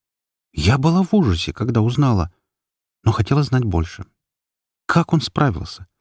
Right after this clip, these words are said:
Как прошло его детство в детском доме? Помчалась в интернат. Но оказалось, он там долго не пробыл, так как родственников не нашлось, мальчика-сироту отправили в детский дом. За деньги люди готовы выложить любую информацию.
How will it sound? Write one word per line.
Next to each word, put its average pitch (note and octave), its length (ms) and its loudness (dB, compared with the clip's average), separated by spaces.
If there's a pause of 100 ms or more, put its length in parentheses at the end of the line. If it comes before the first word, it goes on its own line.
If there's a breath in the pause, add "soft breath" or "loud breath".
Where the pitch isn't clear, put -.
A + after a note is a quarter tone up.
(180)
Как - 240 -2
прошло D3+ 300 0
его C#3 180 2
детство C3+ 440 -4
в A#2 160 -8
детском C3+ 380 -2
доме? A#2 320 2 (580)
Помчалась A2+ 440 -2
в C#3 80 -2
интернат. C#3+ 500 -2 (960)
Но C3+ 160 4
оказалось, E3 680 0 (120)
он C3 160 4
там C3 180 0
долго C#3 260 0
не D#3 120 2
пробыл, B2+ 400 0 (300)
так B2+ 140 0
как B2 200 0
родственников C3 720 -2
не C3 100 2
нашлось, G3 500 0 (340)
мальчика-сироту E3+ 1000 0
отправили C3+ 480 0
в F2+ 120 -2
детский A#2+ 380 -2
дом. G2 380 -2 (1700)
За A2+ 200 2
деньги C3+ 680 0
люди E3 320 0
готовы D3 460 0
выложить B2+ 460 0
любую C3+ 440 2
информацию. E2 800 -4